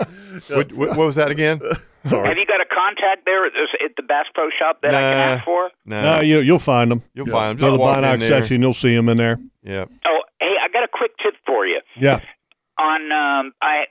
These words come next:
Speaker 3: a friend of mine up in Flowery Branch, Georgia, you know, uh, by Buford, he showed me an interesting, uh, take on, uh, on backstrap.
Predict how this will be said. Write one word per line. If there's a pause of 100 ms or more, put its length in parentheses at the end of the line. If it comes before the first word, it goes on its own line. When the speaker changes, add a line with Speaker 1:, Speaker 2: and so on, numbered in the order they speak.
Speaker 3:
a
friend
of
mine
up
in
Flowery
Branch, (120)
Georgia,
you
know, (100)
uh,
by
Buford,
he (100)
showed
me
an
interesting,
uh, (120)
take
on,
uh, (480)
on
backstrap.